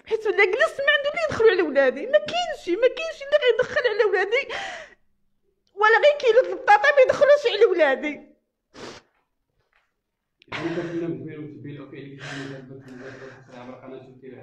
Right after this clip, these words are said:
Speaker 2: أنهم يتعاونوا مع السيدة اللي كتعاني في صمت.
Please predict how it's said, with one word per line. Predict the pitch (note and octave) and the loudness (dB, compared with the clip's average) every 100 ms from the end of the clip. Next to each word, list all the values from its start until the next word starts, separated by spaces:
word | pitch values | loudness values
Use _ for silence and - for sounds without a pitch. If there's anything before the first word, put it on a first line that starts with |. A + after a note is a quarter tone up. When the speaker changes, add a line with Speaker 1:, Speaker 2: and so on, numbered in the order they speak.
| C3+ | -14
Speaker 2:
أنهم | C#3 C#3 C3+ | -12 -12 -14
يتعاونوا | C3 C3 C#3 C3+ | -16 -16 -16 -16
مع | |
السيدة | C3 B2+ B2+ B2 B2 B2 B2 | -18 -20 -14 -10 -8 -8 -8
اللي | A#2+ A#2 | -10 -12
كتعاني | A#2+ B2 A#2+ | -16 -16 -18
في | - | -18
صمت. | C3+ B2+ | -18 -18